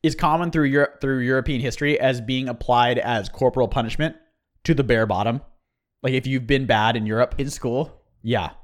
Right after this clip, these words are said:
Speaker 1: In school or in the nunnery, if you're a bad nun.
Speaker 2: You get birched?
Speaker 1: You get birched on your ass with a birch rod.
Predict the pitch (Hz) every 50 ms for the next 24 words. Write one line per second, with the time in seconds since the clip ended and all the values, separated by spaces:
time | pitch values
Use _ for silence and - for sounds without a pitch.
0 | - _ _ _ _ - 143 147 127 - - - 160 156 160 160 160 147 131 123
1 | 120 - - 147 151 151 143 139 131 131 135 139 139 139 143 151 151 156 156 160
2 | 165 156 139 123 117 123 123 127 135 131 127 131 135 139 147 147 - 135 143 147
3 | 156 - - - 127 135 156 165 - - - - - 131 143 160 139 107 104 98
4 | 143 139 127 - - 135 123 117 107 104 95 98 87 - - - - - - -
5 | 135 131 131 113 - 131 123 110 - - 117 90 57 50 - -